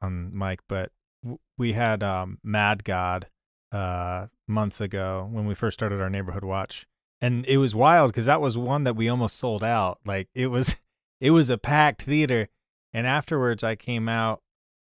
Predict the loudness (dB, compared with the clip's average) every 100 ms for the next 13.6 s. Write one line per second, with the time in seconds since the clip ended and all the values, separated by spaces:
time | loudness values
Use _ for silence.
0 | -2 0 2 0 0 -4 -4 0 0 0
1 | 0 4 6 6 6 2 2 2 2 2
2 | 0 4 4 4 2 -2 -2 -2 0 2
3 | 2 4 4 2 0 0 0 -2 -2 0
4 | -2 2 2 2 0 -2 0 -2 0 6
5 | 8 8 6 6 6 0 -10 _ _ _
6 | _ _ -6 2 4 4 4 2 2 0
7 | 0 0 2 2 0 -6 0 2 2 2
8 | 0 0 0 2 0 2 2 2 -2 -2
9 | 0 0 0 -2 -2 -4 -8 _ _ _
10 | _ _ _ _ -4 0 2 0 -2 -2
11 | 0 0 2 2 4 6 6 6 8 10
12 | 10 8 2 -4 _ _ _ -2 -2 -2
13 | -6 0 2 4 2